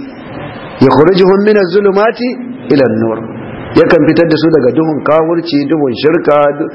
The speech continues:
duhun munafurci zuwa ga hasken imani, shine musulunci. Wallazina kafaru, waɗanda suka kafirce ma Allah, suka ce yana da abokan tarayya ko suka nema masa, a'udhu billah, awliya'uhum at-taghut.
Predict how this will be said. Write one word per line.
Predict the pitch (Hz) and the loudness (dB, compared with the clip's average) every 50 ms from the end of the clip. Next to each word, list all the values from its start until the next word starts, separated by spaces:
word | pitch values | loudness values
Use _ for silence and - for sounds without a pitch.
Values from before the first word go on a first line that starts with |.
| - - - - | -12 -14 -10 0
duhun | 127 160 165 160 151 135 | 2 4 4 4 4 2
munafurci | 135 147 165 170 170 165 170 165 165 160 156 | 2 2 4 2 2 2 0 -2 -2 -2 -2
zuwa | 147 160 165 147 131 | 0 2 2 2 0
ga | 131 123 127 | -2 -2 -2
hasken | 147 151 - - 160 156 151 - | -4 -4 -4 -4 -4 -4 -4 -2
imani, | 151 156 160 170 170 170 170 160 135 123 | 0 0 0 2 0 0 0 -2 -4 -2
shine | - 147 139 131 123 | -2 -2 0 0 0
musulunci. | 117 120 113 113 120 123 123 120 - - - - - - - - - - - - - - - - - - - - - - - - - - - - - - - - - - - - - - - - - - - - - | -2 -2 -2 -2 0 0 0 -2 -2 -6 -8 -8 -10 -10 -14 -14 -14 -14 -14 -14 -14 -16 -16 -16 -16 -16 -16 -16 -16 -16 -18 -16 -16 -16 -16 -16 -16 -16 -16 -16 -16 -18 -18 -18 -18 -18 -16 -18 -16 -16 -16 -16 -4
Wallazina | - 120 135 143 151 151 156 156 165 220 262 269 262 240 | 0 2 4 4 4 4 4 4 4 4 4 4 2 2
kafaru, | 185 - 220 190 196 190 175 180 | 2 0 0 2 2 0 0 0
waɗanda | 202 202 190 185 | 0 0 0 -2
suka | 170 185 175 - | -2 -4 -2 0
kafirce | 175 170 170 160 160 143 - 170 165 | 0 0 0 0 -2 -2 0 0 0
ma | 160 156 - | 0 0 -2
Allah, | 160 160 160 156 147 | -2 -2 -2 -2 -4
suka | - - - 156 | -4 -4 -6 -6
ce | - - 160 156 | -4 -2 -2 0
yana | 147 147 151 160 147 | 0 0 0 0 -2
da | 135 139 123 | -2 -2 -4
abokan | 120 127 131 139 135 139 143 151 147 | -4 -4 -4 -4 -2 -2 -2 -2 0
tarayya | 135 151 139 131 127 139 139 143 139 131 120 - - - - - - | 0 2 2 2 2 0 -2 -2 -2 -4 -4 -6 -10 -14 -18 -20 -12
ko | - - 160 | -2 0 0
suka | 156 139 165 - 170 | 0 0 0 0 2
nema | 147 156 160 165 165 151 143 | 2 4 2 2 2 2 0
masa, | 143 147 143 - 143 139 123 - - - | 0 -2 -4 -4 -4 -6 -6 -8 -14 -14
a'udhu | - 127 131 151 170 185 165 151 151 | -4 -2 0 2 2 0 0 0 0
billah, | 143 143 135 139 147 143 131 - - - - - - - - - - - - - - - - - - - - - - - - - - - - - | 0 0 2 2 2 0 0 -4 -10 -18 -20 -20 -20 -20 -20 -20 -20 -20 -20 -18 -18 -16 -16 -16 -16 -16 -16 -16 -16 -16 -16 -16 -14 -14 -2 0
awliya'uhum | 139 151 165 156 143 143 160 175 165 160 139 147 147 | 2 4 4 4 4 4 4 4 2 0 0 -2 -4
at-taghut. | 139 123 - - 127 123 123 117 123 123 117 - | -4 -4 -2 -2 -2 -2 0 -2 -2 -4 -4 -6